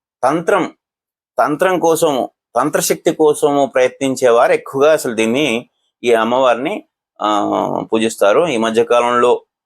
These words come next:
గత మూడు నాలుగు సంవత్సరాలుగా, ఆ, ఈ, ఈ అమ్మవారిని ట్రెండింగ్లోకి తీసుకొచ్చారు ఈ సోషల్ మీడియా వారు తప్ప మామూలుగా అమ్మవారి గురించి, ఆ,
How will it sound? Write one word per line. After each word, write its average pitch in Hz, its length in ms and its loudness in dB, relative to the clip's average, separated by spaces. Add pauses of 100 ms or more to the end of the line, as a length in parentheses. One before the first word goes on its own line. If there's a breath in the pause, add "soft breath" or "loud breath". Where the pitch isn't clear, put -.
(140)
గత 101 100 -2
మూడు 107 300 0
నాలుగు 110 180 0
సంవత్సరాలుగా, 110 800 0 (340)
ఆ, 92 160 -2
ఈ, 92 200 -2 (360)
ఈ 113 40 2
అమ్మవారిని 117 440 0
ట్రెండింగ్లోకి 123 520 0
తీసుకొచ్చారు 104 680 0 (360)
ఈ 95 60 -6
సోషల్ 131 340 0
మీడియా 107 280 2
వారు 95 160 2
తప్ప 101 380 -2 (560)
మామూలుగా 131 640 2 (460)
అమ్మవారి 120 340 0
గురించి, 120 500 -4 (340)
ఆ, 90 460 -2